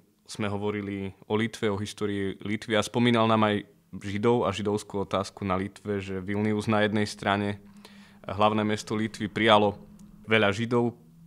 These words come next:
a stalo sa takým útočiskom pre nich. Na druhej strane počas svetových vojen si ich tí Litovci kantrili. A toto je ako keby, že príbeh mnohých krajín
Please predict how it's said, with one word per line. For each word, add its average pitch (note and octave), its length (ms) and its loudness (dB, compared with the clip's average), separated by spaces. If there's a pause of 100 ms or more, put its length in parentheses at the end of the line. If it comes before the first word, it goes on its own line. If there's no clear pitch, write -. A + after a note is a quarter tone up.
(160)
a F#2 160 0 (320)
stalo F#2+ 320 -2
sa - 80 -6
takým G2 320 -4
útočiskom A#2 640 -6
pre B2 160 2
nich. B2+ 160 -2 (400)
Na G#2+ 80 -2
druhej A#2+ 240 4
strane A2 400 2
počas - 720 -4 (320)
svetových A2 480 -4
vojen G#2+ 480 0 (840)
si A2 240 -2
ich - 80 -8
tí A2+ 80 -6
Litovci G#2 800 0
kantrili. F#2 640 -2
A F#2 320 0 (400)
toto B2+ 240 4
je A#2+ 80 8 (220)
ako A2 180 0
keby, A2+ 320 0
že A2 160 -2
príbeh A2 480 2
mnohých A#2+ 400 2
krajín A#2 480 6